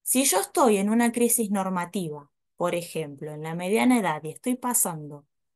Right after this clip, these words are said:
por la menopausia o por la andropausia, no me sirve de nada hacerme el que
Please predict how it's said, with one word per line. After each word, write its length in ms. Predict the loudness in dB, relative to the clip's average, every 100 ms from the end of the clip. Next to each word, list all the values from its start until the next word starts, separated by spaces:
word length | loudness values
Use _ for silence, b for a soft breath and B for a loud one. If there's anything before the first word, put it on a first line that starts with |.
| _
por 160 | -4 -4
la 120 | -4
menopausia 640 | -6 -2 2 2 2 -4
o 40 | -8
por 140 | -8
la 80 | -8
andropausia, 800 | -6 -2 0 0 0 -4 -8 -10 b b b 0
no 100 | 2
me 100 | 6
sirve 320 | 6 6 6
de 140 | 4
nada 300 | 2 2 0
hacerme 440 | 2 2 2 -2 -4
el 140 | -4
que 340 | -4 -4 -6